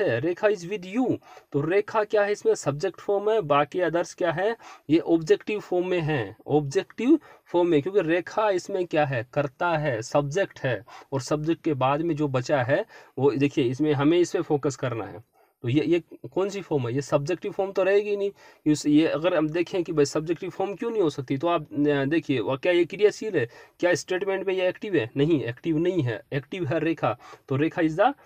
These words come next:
subject, और जो बाकी बचा वो क्या हो गया, ऑब्जेक्टिव फॉर्म के अंदर आ गया। तो देखिए यहाँ ऑब्जेक्ट आपके इसमें देखिए, हिंदी वाक्य में देखिए, जो आपका वर्ड है उस पे फोकस कीजिए।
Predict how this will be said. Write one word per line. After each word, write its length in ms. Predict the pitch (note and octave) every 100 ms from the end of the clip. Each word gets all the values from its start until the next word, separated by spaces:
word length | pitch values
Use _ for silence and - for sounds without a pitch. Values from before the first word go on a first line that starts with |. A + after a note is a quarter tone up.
| _ -
subject, 460 | G3 G3 G#3+ C#3
और 140 | C#3 C#3
जो 120 | E3
बाकी 280 | D#3 - E3+
बचा 220 | E3 G3+
वो 140 | G#3
क्या 160 | G#3+ G3+
हो 80 | C3+
गया, 140 | A#2+
ऑब्जेक्टिव 460 | A#2+ D3 G#3+ - A3
फॉर्म 220 | G#3 G3+
के 100 | G3+
अंदर 200 | F#3 F3
आ 100 | E3
गया। 200 | D#3 E3 - - - -
तो 100 | D#3
देखिए 260 | E3+ D#3+
यहाँ 340 | B2+ C#3 F#3 G3
ऑब्जेक्ट 460 | - D#3+ D#3+ F3+ D#3+
आपके 300 | E3+ - B2+ A2 _ _ -
इसमें 240 | C3 E3
देखिए, 200 | D3 C#3
हिंदी 160 | F#3+ G#3
वाक्य 220 | G3+ G3+
में 100 | G3
देखिए, 320 | F3+ G#3+ A3 - - _ C3
जो 120 | D#3
आपका 400 | - D3+ - G3
वर्ड 220 | F3+ F3+
है 80 | F3+
उस 100 | F#3+
पे 100 | F#3
फोकस 340 | - C#3 C#3
कीजिए। 360 | - A2 G#2+ F#2